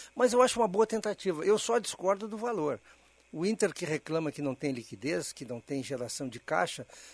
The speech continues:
ah, principalmente por ter perdido pro Globo, perdeu mais dinheiro, pô, vai trazer um cara no nível do Edenilson, que é em torno de seiscentos mil reais por mês,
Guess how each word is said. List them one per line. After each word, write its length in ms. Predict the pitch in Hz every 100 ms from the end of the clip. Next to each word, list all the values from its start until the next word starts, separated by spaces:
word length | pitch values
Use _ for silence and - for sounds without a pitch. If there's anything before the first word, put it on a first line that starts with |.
| -
ah, 140 | - 135
principalmente 560 | - 143 - 139 143
por 160 | - 131
ter 140 | 151
perdido 400 | 131 131 110 135
pro 140 | - 127
Globo, 340 | 120 151 131 -
perdeu 320 | 127 120 139
mais 200 | 131 147
dinheiro, 280 | 123 143 185 - _
pô, 120 | - 175
vai 160 | 127
trazer 260 | - 196 185
um 120 | 214
cara 300 | - 196 208
no 160 | 208 196
nível 280 | 190 175
do 100 | 185
Edenilson, 600 | 202 190 180 202 214 -
que 120 | 123 127
é 40 |
em 60 | 131
torno 220 | 165 170
de 60 |
seiscentos 460 | - 165 - 185 -
mil 220 | 143 170
reais 280 | 139 127 147
por 160 | - 117
mês, 280 | 127 165